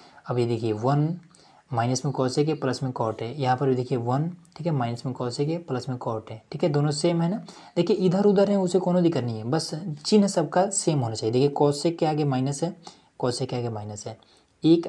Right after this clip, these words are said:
के आगे प्लस है, एक के आगे इसके भी प्लस है, कॉट के आगे प्लस है, इसमें भी कॉट के आगे प्लस है, ठीक है। इधर उधर लिखा है उससे कोई मैटर नहीं है, बस इसका चिन्ह बस सेम होना चाहिए, ठीक है। तो हम इससे हम इसको काट देंगे, बस ये आपका आंसर आ गया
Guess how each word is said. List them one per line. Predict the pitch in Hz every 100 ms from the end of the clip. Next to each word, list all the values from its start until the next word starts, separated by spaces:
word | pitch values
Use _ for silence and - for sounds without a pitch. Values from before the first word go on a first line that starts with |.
| 143
के | -
आगे | 131 131
प्लस | 131 147 147 180
है, | 180
एक | 143 135
के | 131
आगे | 127
इसके | 117 -
भी | 120
प्लस | - 110 107 117
है, | 117 _ - _ _ _ -
कॉट | 147 147
के | 156
आगे | 151
प्लस | 147 151 147
है, | 180
इसमें | - - 135
भी | 123
कॉट | - 117
के | 123
आगे | 113
प्लस | 110 107 104 135
है, |
ठीक | 151
है। | 196 196 - - -
इधर | 196 190 247
उधर | 220 226
लिखा | 160 147 147 226
है | 233 254
उससे | 196 - 202 208
कोई | 165 180
मैटर | 175 170 175
नहीं | 175 190
है, |
बस | 160 151 -
इसका | 147 165
चिन्ह | 147 - 202 175
बस | 131 -
सेम | 139 131
होना | 110 104 101
चाहिए, | 104 104 101 -
ठीक | 180
है। | 190 135 - - - _ _ -
तो | 113
हम | 120 -
इससे | - - 120
हम | 110
इसको | - 180 - _
काट | - 104
देंगे, | 104 104 110
बस | 110 110 120
ये | 110
आपका | 107 - 107
आंसर | 107 113 110
आ |
गया | 110 120